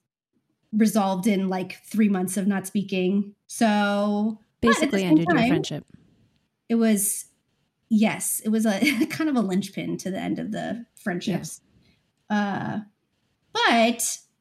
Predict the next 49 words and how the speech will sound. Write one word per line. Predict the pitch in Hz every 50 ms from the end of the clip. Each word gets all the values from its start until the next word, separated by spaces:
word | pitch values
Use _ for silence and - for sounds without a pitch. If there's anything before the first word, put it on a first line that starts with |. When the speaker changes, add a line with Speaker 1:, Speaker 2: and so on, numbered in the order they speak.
| _ _ _ _ -
Speaker 1:
I | 226 233
did, | 196 - 294 302 285 240 -
even | 285 392 427
though | 381 330
in | 247
the | 226
short | - - - - -
term, | - 226 196 185 185 185
it | - 202 180
was | 180 175 165
very | 196 220 277 277 -
painful | 220 170 156 175 - 190 190 175 180
and | - - 185 180 180 175 170 - - - - _ _ _ _ _ _ _ -
I | - 185
was | 170 175 180
very | 190 220 233 262 262
<laughs> |
anxious | 254 311 277 - 320 - - -
to | 294
do | 233 202 185
it | 190 262 359 349 - - - - -
and | 214 202 190 190 185 196 196
to | - 208
have | 196 190 190
that | 208 220 220
conversation. | 240 233 240 - 220 226 - - -
I | 190
didn't | 233 220 202
lie | 180 175 175
to | 180 - 185
her. | 180 - -
I | 180 185
had | 185 196 185
the | 190
conversation. | 190 - 170 175 185 - 202 190 202 - 208 202 233 240 - _ _ - - _ _ _ -
Speaker 2:
Yeah. | 226 208 196 180 -
Speaker 1:
I | 196 190 180 180 175 165 165 165 165 170 170 175 185 190 - _ _ _ _ _ _ _ _ _ _
did, | - 311 339 269 226 220 226 302 330 - -
in | 226 220 214
navigating | 208 190 196 202 208 196 196 185 185 196
that | 185 175 170
obstacle | 175 185 185 - - - - 175
and | 165 170
choosing | 190 - 214 190 190 185
something | 180 180 165 - 175 170 175 165
even | 175 180 185 175 160
that | 165 -
was | - 185
hard, | - - 269 226 170 165 165 170 196 214